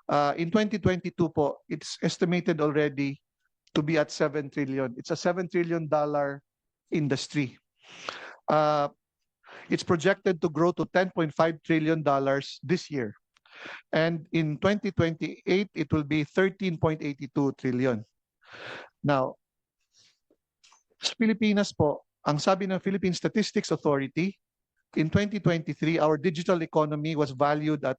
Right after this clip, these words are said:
two point zero eight trillion pesos, representing nine point four percent of our national G D P. The average cost of a data breach in the Philippines has increased by twenty-three percent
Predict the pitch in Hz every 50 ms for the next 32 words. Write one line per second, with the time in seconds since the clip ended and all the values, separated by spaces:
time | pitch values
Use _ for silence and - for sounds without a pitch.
0 | _ - 185 185 180 - - 180 170 170 170 160 _ - 123 - 160 156 143 156
1 | 156 151 151 151 - _ - 156 147 147 143 143 143 143 143 139 - 131 127 123
2 | - 135 123 113 - - - - _ _ _ _ _ _ _ - - - - -
3 | - - - - - _ _ _ _ _ - 139 165 - 185 170 - 185 175 170
4 | 160 185 160 151 151 170 185 185 - - 165 156 139 - 175 185 185 185 - 165
5 | 147 - - 156 156 143 147 135 139 135 135 127 131 131 135 - - 135 131 131
6 | 127 117 123 123 117 117 120 113 - - 123 107 _ _ _ _ _ _ _ _
7 | _ _ _ _ _ _ - - - - - - - - - - - _ _ _
8 | _ _ _ _ _ _ _ - - - - 196 226 208 214 220 175 - - -
9 | 180 175 175 - - 160 139 143 131 127 170 180 - 185 165 147 151 170 180 -
10 | - 151 139 147 - 165 175 170 - - 165 165 170 160 - - 165 160 - -
11 | 170 156 151 - 185 190 190 - - 165 156 156 - 170 175 175 165 180 - 156
12 | 156 156 - 151 135 - - 151 135 127 117